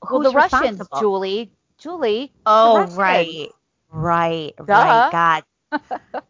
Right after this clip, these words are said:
Speaker 1: You know, Vladimir Putin just wishes, like, he had a tenth of the power and influence that the American media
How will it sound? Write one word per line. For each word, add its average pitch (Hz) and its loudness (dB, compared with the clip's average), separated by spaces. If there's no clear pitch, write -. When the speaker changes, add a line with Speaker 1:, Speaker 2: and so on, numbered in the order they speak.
Speaker 1:
You 277 -4
know, 285 4
Vladimir 349 -2
Putin 269 -10
just 208 -12
wishes, 196 -6
like, 170 -6
he 220 -12
had 180 -2
a 170 -4
tenth 208 -10
of 180 -4
the 175 -8
power 175 -2
and 175 -10
influence 170 -12
that 147 -4
the 170 -10
American 165 -6
media 170 -4